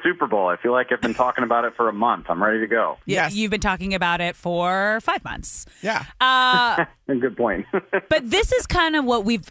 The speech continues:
Speaker 2: all been waiting for this season. The Super Bowl, less than twenty-four hours away. We have a twenty twenty rematch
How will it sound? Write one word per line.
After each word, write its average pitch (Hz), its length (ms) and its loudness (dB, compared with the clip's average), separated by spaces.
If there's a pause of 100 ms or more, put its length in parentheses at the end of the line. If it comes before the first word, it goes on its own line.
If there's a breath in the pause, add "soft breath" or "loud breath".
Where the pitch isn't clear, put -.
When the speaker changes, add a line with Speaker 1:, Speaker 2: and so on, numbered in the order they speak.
(320)
Speaker 2:
all 254 220 2
been 220 220 0
waiting 170 260 -2
for 151 320 -8
this 175 180 -2
season. - 440 -8 (100)
The 202 80 -2
Super 285 260 0
Bowl, 233 440 2 (400 loud breath)
less 233 320 0
than 277 120 0
twenty-four 233 380 0
hours 190 220 0
away. 175 320 0
We 208 160 0
have 254 300 2
a 269 180 2
twenty 330 380 -2
twenty 403 360 0
rematch 311 760 0